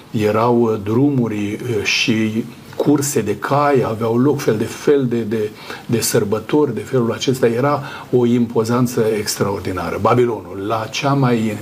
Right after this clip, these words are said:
înaltă glorie și, uh, strălucire a, n-a fost așa ceva de faimos până în timpul, uh, lui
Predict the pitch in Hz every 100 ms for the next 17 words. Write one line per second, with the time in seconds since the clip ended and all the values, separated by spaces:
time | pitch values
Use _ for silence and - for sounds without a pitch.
0 | 110 113 104 98 95 101 120 120 110 107
1 | 104 - 101 - - - - - - 104
2 | - 104 98 101 - 107 104 101 101 101
3 | - - - - - - 120 131 147 139
4 | 117 113 - 110 113 104 98 95 110 107
5 | 110 110 - - 107 98 98 92 101 92
6 | - - 90 90 87 101 104